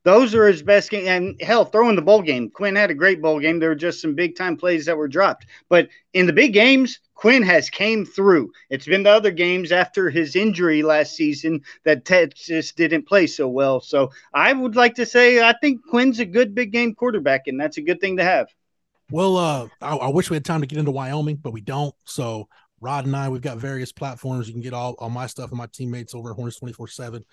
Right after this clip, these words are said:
Speaker 2: Get our work. We'll start previewing Wyoming later in the week. But, uh,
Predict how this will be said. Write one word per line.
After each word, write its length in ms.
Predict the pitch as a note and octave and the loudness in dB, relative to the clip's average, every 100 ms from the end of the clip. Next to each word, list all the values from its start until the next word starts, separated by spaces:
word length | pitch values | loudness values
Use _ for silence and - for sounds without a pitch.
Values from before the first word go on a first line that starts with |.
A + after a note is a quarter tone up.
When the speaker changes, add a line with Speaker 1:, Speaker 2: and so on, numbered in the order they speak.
| _ _ _ | _ _ _
Speaker 2:
Get 140 | B2+ B2+ | -12 -12
our 140 | A#2 | -10
work. 220 | A#2+ A#2+ | -12 -10
We'll 120 | C#3 C3 | -10 -8
start 300 | - D3+ - | -8 -8 -6
previewing 360 | D#3+ C#3+ C#3 | -4 -2 -4
Wyoming 440 | B2+ B2 C3+ B2+ A#2 | -4 -6 -4 -4 -6
later 240 | B2+ A#2+ | -8 -8
in 80 | A2+ | -8
the 60 | A2+ | -8
week. 240 | B2+ A#2+ - | -8 -10 -10
But, 160 | A#2 | -10
uh, 140 | G#2+ | -10